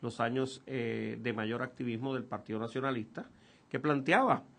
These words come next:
eh, la, la independencia de Puerto Rico por cualquier medio posible, sin descartar, eh, el levantamiento armado. Este,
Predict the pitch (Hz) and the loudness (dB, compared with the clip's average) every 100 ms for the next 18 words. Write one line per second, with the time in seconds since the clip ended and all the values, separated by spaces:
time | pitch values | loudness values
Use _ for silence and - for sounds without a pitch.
0 | - _ 135 127 120 117 117 123 120 110 | -20 _ 0 2 2 2 0 2 4 6
1 | 104 110 107 117 113 110 113 113 110 127 | 4 0 0 2 2 0 0 0 0 0
2 | 120 117 123 135 127 131 139 - _ - | 0 -2 -2 -2 -2 -4 -6 -8 _ 0
3 | 135 131 113 107 120 113 113 107 104 117 | 0 2 -2 -2 -4 -2 -2 -4 -6 -4
4 | - 165 107 - - - - 156 143 131 | -2 0 -2 -8 -16 -20 -6 0 2 2
5 | 135 135 123 - 113 - - - - 120 | 0 -2 0 -2 -2 -8 -20 -14 -6 -2
6 | 110 - 131 123 110 107 101 104 98 - | -2 -2 -2 0 0 -2 -4 -6 -4 -2
7 | 135 127 131 - - - - _ - 127 | 2 2 0 -8 -20 -20 -20 _ -10 -6
8 | 107 - - 117 110 104 | -6 -8 -4 0 0 -2